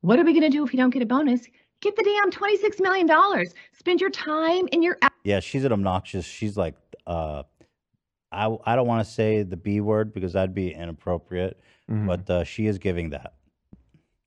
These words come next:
Speaker 2: Karen-ish. I mean, and again, this woman made five million dollars last year at a fat fucking two point four million dollar bonus.
Speaker 3: <laughs>
Speaker 2: Bitch,
Speaker 3: you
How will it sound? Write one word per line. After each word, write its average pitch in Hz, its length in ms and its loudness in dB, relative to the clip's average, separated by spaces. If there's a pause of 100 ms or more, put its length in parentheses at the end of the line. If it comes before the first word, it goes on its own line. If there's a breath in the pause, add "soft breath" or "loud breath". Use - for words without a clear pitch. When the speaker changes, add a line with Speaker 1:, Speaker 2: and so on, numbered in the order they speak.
(420)
Speaker 2:
Karen-ish. 107 720 -2 (480)
I 127 100 2
mean, 135 220 2
and 139 160 2
again, 135 280 2
this 139 200 0
woman 147 200 2
made 120 160 2
five 120 240 2
million 120 240 2
dollars 110 280 2
last 98 200 -2
year 95 140 0
at - 60 -4
a - 40 -20 (140)
fat 113 240 0 (100)
fucking 95 460 0 (280 soft breath)
two 135 140 2
point 120 280 2 (320)
four - 1200 -4
million 107 320 4
dollar 104 260 4
bonus. 87 640 -2 (260)
Speaker 3:
<laughs> - 40 -12
Speaker 2:
Bitch, - 2000 -6 (400)
Speaker 3:
you 120 220 -8